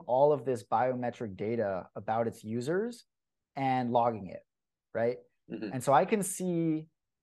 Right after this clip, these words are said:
Speaker 1: a world in which, and it's, it's pretty terrifying, uh, but I can see a world in which the United Nations or a equivalent organization implements these types of wearables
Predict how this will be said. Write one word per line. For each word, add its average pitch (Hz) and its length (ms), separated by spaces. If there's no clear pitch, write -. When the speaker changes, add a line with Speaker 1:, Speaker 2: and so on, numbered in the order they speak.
Speaker 1:
a 135 80
world 139 440
in 123 180
which, 113 540
and 120 180
it's, 113 300
it's - 280
pretty 117 200
terrifying, 120 720
uh, 113 280
but 120 100
I 151 120
can 185 160
see 180 200
a 151 60
world 135 320
in 127 120
which 117 440
the 120 580
United 127 520
Nations 117 680
or 113 480
a 113 340
equivalent 151 540
organization 117 960
implements 135 800
these 135 160
types 143 300
of 120 260
wearables 123 960